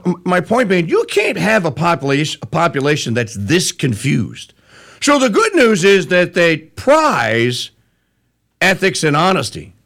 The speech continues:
That's the good news. The bad news is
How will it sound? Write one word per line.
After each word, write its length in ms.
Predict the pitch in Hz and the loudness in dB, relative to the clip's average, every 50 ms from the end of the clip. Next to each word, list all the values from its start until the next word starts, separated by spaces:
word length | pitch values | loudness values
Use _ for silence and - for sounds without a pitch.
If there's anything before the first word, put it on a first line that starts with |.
| _ _ _ _ _ | _ _ _ _ _
That's 220 | - 220 240 - - | -2 -2 0 0 0
the 100 | 302 269 | 0 0
good 220 | 320 381 415 381 | 2 2 2 2
news. 420 | 294 170 107 90 - - - - _ _ _ _ _ _ _ _ _ _ _ _ _ _ | 0 0 -2 -4 -8 -14 -20 -20 _ _ _ _ _ _ _ _ _ _ _ _ _ _
The 80 | - 123 | -10 -10
bad 380 | 117 - 202 208 220 220 220 214 | -4 0 2 2 4 4 2 2
news 420 | 208 196 190 190 185 180 170 131 | 2 2 4 4 2 2 2 2
is 480 | 151 139 139 131 131 127 123 127 - | 2 2 2 2 2 0 -2 -4 -10